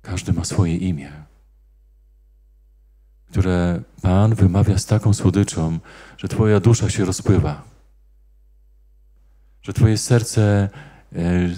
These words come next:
żu-, e, skacze, wręcz tańczy. Na pewno jej serce Marii Magdaleny,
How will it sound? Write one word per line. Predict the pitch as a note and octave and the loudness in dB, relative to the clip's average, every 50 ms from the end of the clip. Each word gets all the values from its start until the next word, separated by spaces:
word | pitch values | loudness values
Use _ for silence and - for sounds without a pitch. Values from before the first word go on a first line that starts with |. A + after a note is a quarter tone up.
| G2+ - E2 | -8 -10 -8
żu-, | - - G2+ G#2+ B2+ G#2+ G2+ | -8 -6 -2 0 0 2 2
e, | G2+ G2+ G2 G2 | 2 2 2 0
skacze, | - - - - - B2 A#2 A2+ - - - G2 F#2 F2+ E2+ | -2 -8 -6 0 2 4 4 4 2 2 2 2 4 4 2
wręcz | D#2 F2 G2 F#2+ F#2+ - - - | 0 0 0 0 0 0 -4 -2
tańczy. | - G#2+ G2 F#2 F2 - - - D#2 D2+ D2+ - _ _ _ _ _ - | 2 2 2 2 0 -2 -6 -10 -10 -10 -12 -12 _ _ _ _ _ -10
Na | G2 - | -2 2
pewno | G#2 G2+ G#2 G2+ | 2 4 4 4
jej | G2 G2 G2 | 2 2 0
serce | - - A#2+ A2 F#2+ - - - F2+ F2 F2+ F#2 - - - - - - - - - - - | -2 -2 -2 -2 -2 -2 -4 -6 -4 -4 -6 -6 -10 -18 -20 -20 -20 -20 -20 -20 -16 -8 -4
Marii | G2+ G2 G2+ F#2+ | -2 -2 0 0
Magdaleny, | G2 F#2+ F#2 F#2+ F#2+ G2+ G2+ G#2 G#2+ A2+ | 0 2 2 2 2 2 4 4 2 2